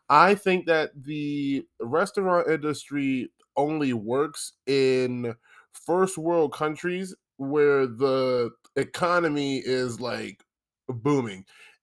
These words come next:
at least the way that we do it here in America, okay? 'Cause in other countries, like, there will be, like, street vendors or, you know, there are restaurants in other countries too,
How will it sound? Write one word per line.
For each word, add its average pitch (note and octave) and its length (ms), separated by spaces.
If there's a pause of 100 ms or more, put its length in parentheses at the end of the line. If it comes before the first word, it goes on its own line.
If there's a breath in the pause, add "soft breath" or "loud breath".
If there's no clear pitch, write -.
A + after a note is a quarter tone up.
(140)
at D3+ 180
least E3+ 320
the D#3+ 100
way D3+ 300
that C#3 160
we B2+ 160
do B2+ 320
it B2 100
here B2 360
in A#2 180
America, A2+ 560
okay? C3+ 220
'Cause D3 120
in D3+ 120
other G3 200
countries, B2+ 540
like, A#2 140
there C#3 100
will D3+ 80
be, C#3+ 140
like, A2+ 180
street - 400
vendors F#2+ 480
or, A2 240
you B2 180
know, F#2+ 320 (440 loud breath)
there F3 240
are C#3+ 400
restaurants C#3+ 480
in B2 60
other C3 180
countries B2 500
too, A#2 420